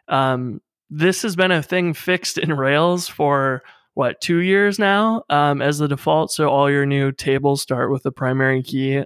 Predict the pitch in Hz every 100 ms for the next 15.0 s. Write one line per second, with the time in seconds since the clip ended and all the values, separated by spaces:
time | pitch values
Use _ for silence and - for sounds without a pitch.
0 | - 143 131 135 120 131 135 135 135 131
1 | 131 127 135 127 147 139 147 151 160 -
2 | 165 175 180 175 139 120 - - - -
3 | - 147 147 147 - 147 135 147 139 160
4 | 143 147 135 131 - 135 143 147 147 _
5 | _ _ _ - 131 131 120 - 139 -
6 | 151 156 180 214 240 247 - _ _ 156
7 | 143 139 135 131 131 - _ 151 139 135
8 | 139 135 135 139 131 131 127 - - 165
9 | 175 - 165 151 135 139 123 - 147 175
10 | 202 190 180 - 151 143 143 135 - -
11 | _ _ 170 151 151 180 202 190 185 185
12 | 156 151 143 156 160 - 170 175 175 -
13 | - 143 - 147 185 202 175 175 185 185
14 | 170 143 147 147 135 143 143 131 131